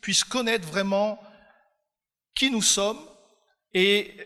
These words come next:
le contenu de si nous sommes en bonne santé ou pas. Et vous savez que c'était important pour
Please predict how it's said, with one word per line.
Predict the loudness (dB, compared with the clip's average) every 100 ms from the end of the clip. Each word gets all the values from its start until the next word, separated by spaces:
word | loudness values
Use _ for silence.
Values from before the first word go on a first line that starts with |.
| -20 _ -6
le | -4
contenu | -2 -2 -2 -2 -2 -2 -2
de | -2 -4 0
si | 0 0
nous | 0
sommes | 0 0
en | 0
bonne | -2 -2
santé | -4 -6 -6 -2 -2 -4 -8 -10
ou | -8
pas. | -8 -8 -12 -16 _ _ _ _ _ -20 _ _ _ _ _ 0
Et | 4 4 2 -2 -12 -20 _ _ _ _ _ _
vous | -8 -2
savez | 2 2 2 -2
que | -2 -2 -2 -6 -10 -20 _ _ _ _ _ _ _ _ _ _
c'était | -6 -6 -4 -2
important | 0 0 0 -2 0 -2 -2
pour | -6 -10 -10 -12